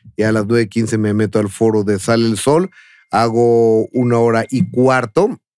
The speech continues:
Y a las once y cuarto salgo de ahí y me voy a, a mi oficina, porque ahí tengo un pequeño foro montado donde hago en mi programa de YouTube.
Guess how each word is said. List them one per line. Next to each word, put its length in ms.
Y 100
a 80
las 480
once 300
y 60
cuarto 420
salgo 360
de 100
ahí 320
y 140
me 140
voy 340
a, 260
a 120
mi 100
oficina, 680
porque 400
ahí 100
tengo 540
un 120
pequeño 420
foro 260
montado 680
donde 320
hago 640
en 140
mi 100
programa 360
de 60
YouTube. 420